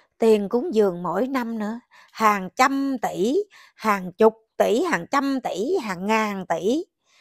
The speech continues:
tiền của Phật tử cúng cho tất cả những căn chùa đó. Thì sao? Thì ăn chia từ trên xuống dưới, từ dưới lên trên, từ trong ra ngoài,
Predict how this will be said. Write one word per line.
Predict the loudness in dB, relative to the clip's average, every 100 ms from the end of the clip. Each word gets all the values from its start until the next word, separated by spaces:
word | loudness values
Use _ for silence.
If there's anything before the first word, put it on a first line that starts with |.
| _ _
tiền | 2 2 2
của | -4
Phật | -2 -6 -6
tử | -6 -6 -8 -2
cúng | 0 0 -2
cho | -4
tất | -2 -4 -4 -8
cả | -10 -10
những | -10 -8
căn | -8 -8
chùa | -8 -8 -8 -8
đó. | -10 -12 _ _ -20 -20 _
Thì | -2 -2 -2
sao? | -4 -4 -4 -10 -20 _
Thì | 0 0
ăn | 0 -4 -4 -6
chia | -2 2 4 2
từ | 0 -4 -2
trên | 2 2 2
xuống | -4 -4 -2
dưới, | 0 -2 -4
từ | -6 -4
dưới | -2 0
lên | -2 -2
trên, | -2 -2 -2 -10 -20 -4
từ | -2 0
trong | -2 -2 -2
ra | -2
ngoài, | -2 -4 -4